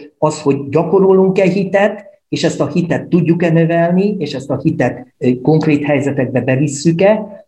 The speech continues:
hogy, a, hogy Isten előtt a, azért ez egy nagyon fontos szempont a mi megítélésünkben. Luther úgy tekintette, hogy a,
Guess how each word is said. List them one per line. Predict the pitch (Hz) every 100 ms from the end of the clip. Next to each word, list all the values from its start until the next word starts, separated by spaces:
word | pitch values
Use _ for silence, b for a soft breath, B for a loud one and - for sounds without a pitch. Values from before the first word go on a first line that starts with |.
| -
hogy, | 143 143 - -
a, | - 151
hogy | 147 147 135 -
Isten | 196 - 143 135 135 -
előtt | 156 165 151 143 143 143 - -
a, | 135
azért | 143 135 147 139 143 131 - _ _ _ _ _ B B -
ez | 123 -
egy | 147 135 139 -
nagyon | 143 151 160 165 147 143
fontos | 143 131 131
szempont | - 123 123 127 147 139
a |
mi | 123
megítélésünkben. | 120 117 117 135 123 123 127 139 151 196 - B B B
Luther | 160 214 190 190 190 - -
úgy | 208 -
tekintette, | 185 - 170 165 160 - 160 160 160 -
hogy | 147 147 147 147 -
a, | 131